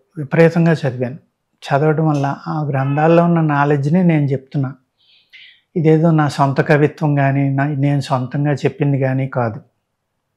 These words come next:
అర్థమైంది కదండి? వస్తుగుణ దీపిక అని ఉంది, సకల వస్తుగుణ ప్రకాశిక అని ఉంది, అదేవిధంగా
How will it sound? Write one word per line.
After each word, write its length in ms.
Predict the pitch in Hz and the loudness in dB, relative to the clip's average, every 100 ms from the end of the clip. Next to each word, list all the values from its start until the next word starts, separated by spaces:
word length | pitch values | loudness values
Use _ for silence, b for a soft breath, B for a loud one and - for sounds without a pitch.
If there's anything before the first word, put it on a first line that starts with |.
| _ | _
అర్థమైంది 360 | 139 131 147 143 | -6 -2 -2 -2
కదండి? 320 | 147 151 160 - _ _ b b b b b b _ _ - | -4 -4 -8 -10 _ _ b b b b b b _ _ -4
వస్తుగుణ 380 | 165 - 160 151 | -2 2 4 4
దీపిక 360 | 143 143 - | 2 0 0
అని 140 | 147 139 | 0 0
ఉంది, 340 | 135 135 135 | 0 0 -2
సకల 360 | 135 143 160 143 | 0 -2 0 0
వస్తుగుణ 500 | 143 139 - 143 143 | 0 -2 -4 -2 -2
ప్రకాశిక 600 | - 139 156 135 - 143 | -4 -6 -4 -6 -6 -2
అని 120 | 135 | -2
ఉంది, 440 | 135 135 135 135 | -2 0 0 0
అదేవిధంగా 720 | 135 135 139 135 139 139 143 | -2 -4 -4 -4 -4 -6 -6